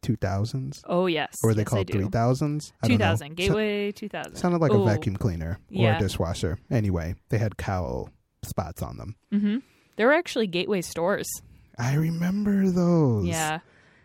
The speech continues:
Speaker 1: Yeah, so my first ever computer was one of those Gateway two thousand doodads. And I remember when my mom brought it home,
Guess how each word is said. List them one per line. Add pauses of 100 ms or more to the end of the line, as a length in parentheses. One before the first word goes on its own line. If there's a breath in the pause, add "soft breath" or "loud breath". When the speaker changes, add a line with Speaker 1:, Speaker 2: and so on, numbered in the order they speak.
(220 soft breath)
Speaker 1:
Yeah,
so
my
first
ever
computer
was
one
of
those
Gateway
two
thousand
doodads. (260)
And (400)
I
remember
when
my
mom
brought
it
home,